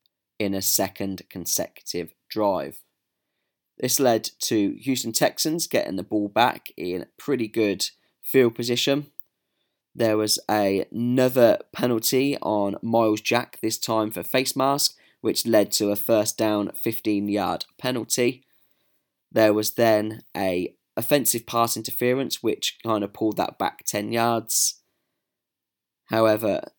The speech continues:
the Texans finished that drive with another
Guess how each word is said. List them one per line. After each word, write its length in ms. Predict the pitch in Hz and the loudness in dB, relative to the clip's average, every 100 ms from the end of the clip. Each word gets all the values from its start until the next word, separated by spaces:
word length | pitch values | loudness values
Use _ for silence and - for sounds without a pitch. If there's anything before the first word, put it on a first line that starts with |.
| - | -4
the 340 | 110 104 87 | 2 2 2
Texans 560 | - 131 - - 107 101 | 0 0 0 0 -2 -2
finished 360 | - 107 98 - | -2 0 0 0
that 220 | 104 - | -2 -2
drive 600 | - 101 95 90 92 - _ _ | -2 0 0 0 -2 -8 _ _
with 300 | 113 113 107 - | 2 4 4 -2
another 840 | 98 98 101 110 110 104 101 95 | -4 -4 -4 -2 0 0 0 -2